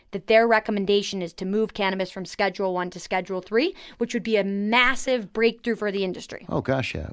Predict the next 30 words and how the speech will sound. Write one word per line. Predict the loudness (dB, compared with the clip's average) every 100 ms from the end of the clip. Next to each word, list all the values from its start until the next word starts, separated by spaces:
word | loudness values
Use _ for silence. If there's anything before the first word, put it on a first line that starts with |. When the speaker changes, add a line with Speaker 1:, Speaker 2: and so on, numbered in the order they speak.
| -6
Speaker 2:
Only, | -2 2 2 2
only | 0 0
about | 2 0 -2 _ _
forty | -6 -2 0 -2
or |
fifty | -4 -6 -2
years | -2 -2
overdue, | -4 -4 -2 -2
but | -2 -2
yeah. | -2 -2
Speaker 1:
Yeah. | -2 -6 -12 _
Speaker 2:
Yeah. | 2 2 2
Speaker 1:
So | 0 2
I'm | 4
hoping | 2 0 -4
that | -2
that | -2 -2 2
Speaker 2:
Yeah. | 2
Speaker 1:
happens. | 2 2
Speaker 2:
Now, | 2 4
early | 4 4 6 6
in | 4
the | 2
podcast, | 0 -2 0 -2 -2 -2
you | -2
mentioned | 0 0 0 -2 -2 -2
that | -2
Colorado's | -2 -2 -2 -4
been | -6 -4
great | -2 -4